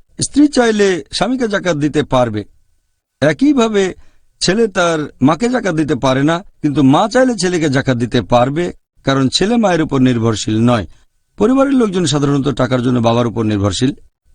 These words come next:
একইভাবে বোন চাইলে তার ভাইকে জাকাত দিতে পারে। আর এখানে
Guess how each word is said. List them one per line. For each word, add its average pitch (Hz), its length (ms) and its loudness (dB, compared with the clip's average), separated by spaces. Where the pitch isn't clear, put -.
একইভাবে 226 440 0
বোন 156 240 0
চাইলে 233 280 0
তার 233 160 -2
ভাইকে 143 260 -2
জাকাত 120 260 -2
দিতে 110 200 -4
পারে। 147 260 0
আর 233 100 0
এখানে 156 520 0